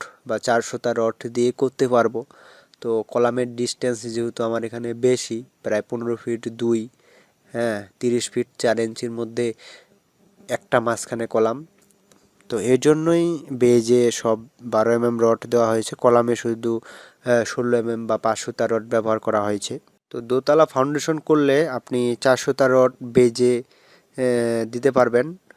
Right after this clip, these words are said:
সেটা এখন যদি বেশি দূরত্ব হয়ে থাকে, সেখানে চার ইঞ্চি পর পর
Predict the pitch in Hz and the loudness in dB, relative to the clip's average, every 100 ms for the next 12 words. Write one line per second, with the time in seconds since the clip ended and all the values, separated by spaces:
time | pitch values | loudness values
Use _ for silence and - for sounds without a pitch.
0 | _ _ _ _ _ _ _ - 123 123 | _ _ _ _ _ _ _ -10 0 4
1 | 127 123 123 120 - 139 135 139 143 131 | 6 6 4 -2 -6 -10 -8 -4 -4 0
2 | 131 127 147 131 131 135 - 131 135 131 | 0 0 -2 2 2 2 -2 -2 -4 -4
3 | 131 156 131 123 123 123 117 131 120 120 | -4 -4 -6 -6 -4 -4 -2 0 0 0
4 | 131 120 127 127 120 - 120 | -6 -6 -6 -2 -2 0 0